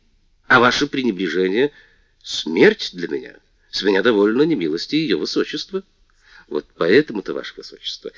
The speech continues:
я и решил уступить место фавориту, счастью которого я завидую, хотя питаю к нему прежнюю искреннюю дружбу и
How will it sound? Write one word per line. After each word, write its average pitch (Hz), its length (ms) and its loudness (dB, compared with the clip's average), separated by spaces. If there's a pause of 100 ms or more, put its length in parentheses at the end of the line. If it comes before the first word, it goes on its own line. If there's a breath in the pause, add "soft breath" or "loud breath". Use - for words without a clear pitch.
(160 loud breath)
я 78 80 -2
и 98 200 -2
решил 151 440 0
уступить - 500 -12
место 131 340 -4
фавориту, 113 1040 0 (220)
счастью - 480 0
которого 156 420 -4
я 156 220 0 (280 loud breath)
завидую, 170 680 0 (200 loud breath)
хотя - 220 -2
питаю 180 360 2
к - 100 -10
нему 170 160 2
прежнюю 147 540 0
искреннюю 135 640 -12
дружбу 180 480 -6
и 175 160 -12